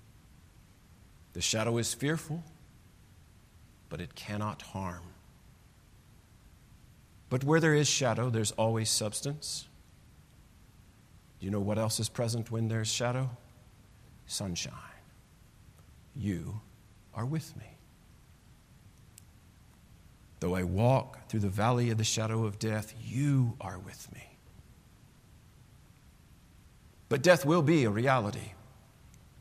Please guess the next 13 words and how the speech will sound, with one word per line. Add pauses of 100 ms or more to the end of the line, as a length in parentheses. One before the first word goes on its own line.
(240)
and
it
is
an
enemy, (560)
the
last
enemy, (1200)
but
it's
also
a
defeated